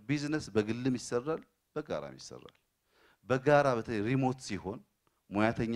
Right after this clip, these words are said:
ቀጥራችሁ በህጋዊ መንገድ ቢሆን መካካድ አይፈጠርም። ስታገኙም ሼር እያሳደጋችሁ መሄድ ይቻላል።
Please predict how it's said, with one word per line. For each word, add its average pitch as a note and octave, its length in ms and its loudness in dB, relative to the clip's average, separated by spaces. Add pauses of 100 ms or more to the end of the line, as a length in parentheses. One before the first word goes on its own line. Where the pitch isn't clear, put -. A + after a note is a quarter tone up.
ቀጥራችሁ E2+ 500 -6 (520)
በህጋዊ C#3+ 380 4
መንገድ F#2+ 400 0 (160)
ቢሆን A2+ 400 -4 (360)
መካካድ E2+ 520 -6
አይፈጠርም። - 600 -10 (280)
ስታገኙም A2 680 0
ሼር F#2 340 -2 (240)
እያሳደጋችሁ E2 760 -6
መሄድ E2+ 220 -6
ይቻላል። - 360 -16